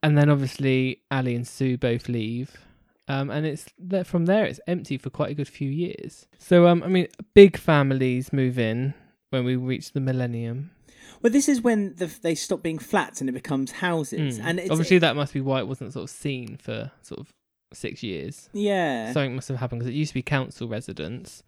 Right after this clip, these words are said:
Speaker 2: Well, this is when the Slaters moved in in
Speaker 1: Yes.
Speaker 2: two thousand. And, uh, they basically take over the whole house. So twenty-three Albert Square becomes twenty-three Albert Square. It's no longer two bed sits, no longer
Speaker 1: Mm-hmm.
Speaker 2: two flats. And, uh, the whole family
Speaker 1: Big
Speaker 2: move in.
Speaker 1: extension, 'cause a lot of Slaters move in.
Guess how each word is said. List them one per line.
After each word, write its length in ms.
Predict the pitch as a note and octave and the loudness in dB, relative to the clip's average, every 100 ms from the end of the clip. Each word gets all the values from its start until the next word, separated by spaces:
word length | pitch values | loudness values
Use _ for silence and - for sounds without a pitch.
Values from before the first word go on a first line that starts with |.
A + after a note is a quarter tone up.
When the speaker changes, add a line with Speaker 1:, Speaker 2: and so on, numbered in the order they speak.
| - | -8
Speaker 2:
Well, 120 | D3+ | -2
this 160 | F#3+ | 0
is 100 | G#3 | 0
when 120 | F3+ E3+ | -2 -2
the 60 | |
Slaters 360 | D#3+ D#3 D3 C#3 | -2 -2 -2 -2
moved 260 | C#3 B2 | 0 0
in 120 | C3 A#2 | 0 0
in 80 | |
Speaker 1:
Yes. 120 | A2 B2 | -2 -2
Speaker 2:
two 60 | |
thousand. 540 | A2+ A#2 G2+ - G2 B2+ | -6 -8 -10 -14 -16 -6
And, 280 | D3+ D#3 D3+ | 0 2 4
uh, 260 | D#3+ D#3 D#3+ | 6 6 4
they 340 | D#3+ D#3 D#3 - | 2 4 2 0
basically 460 | - E3+ D#3+ - C#3+ | -2 -2 -2 -4 -4
take 260 | - D3 C#3+ | -2 0 4
over 180 | C3+ | 2
the 80 | C3 C3 | 2 0
whole 360 | - D3 C3+ C3 _ _ _ | 6 8 8 4 _ _ _
house. 300 | F3 C#3 - | 2 2 0
So 100 | C3+ | -6
twenty-three 580 | - E3+ C#3+ D#3 C#3 C3+ | -2 -2 -2 -2 -2 -2
Albert 200 | C3+ C3 | -6 -6
Square 240 | - C3+ | -2 -2
becomes 400 | B2 - C#3+ A#2 | -2 -2 -2 -2
twenty-three 360 | - A#2 A#2 A#2 | -4 -8 -6 -8
Albert 180 | A2+ A2 | -8 -8
Square. 180 | B2+ | -8
It's 140 | F#2 - | -8 -4
no 100 | B2 | -2
longer 220 | A#2+ A2+ | -2 -4
two 200 | - A#2+ | -8 -10
bed 180 | A#2+ A2+ | -8 -10
sits, 260 | - A2 - | -10 -10 -6
no 80 | - | 0
longer 140 | D3 B2+ | 0 0
Speaker 1:
Mm-hmm. 40 | A#2+ | -4
Speaker 2:
two 40 | |
flats. 400 | B2 G#2+ F#2+ - - | -8 -12 -12 -20 -12
And, 340 | A2+ A2+ A2+ - | -6 -4 -6 -8
uh, 200 | A2+ G#2+ | -12 -12
the 120 | A#2+ | -10
whole 220 | A#2 C3 A#2 | -8 -6 -6
family 600 | - A2+ A2+ A2+ A2+ - | -8 -6 -4 -4 -6 2
Speaker 1:
Big 100 | D#3 | 4
Speaker 2:
move 40 | A#2+ | 4
in. 20 | A2+ C#3 | 0 -4
Speaker 1:
extension, 520 | A2+ - B2 A#2 A#2 - _ - | -4 -6 -10 -10 -10 -16 _ -6
'cause 160 | B2+ | -2
a 60 | B2+ | 0
lot 160 | C3 F#2 | 0 -2
of 80 | - | -6
Slaters 280 | B2 G#2+ B2 | -6 -6 -6
move 240 | A#2+ A#2 | -6 -6
in. 220 | A#2 A#2 | -8 -10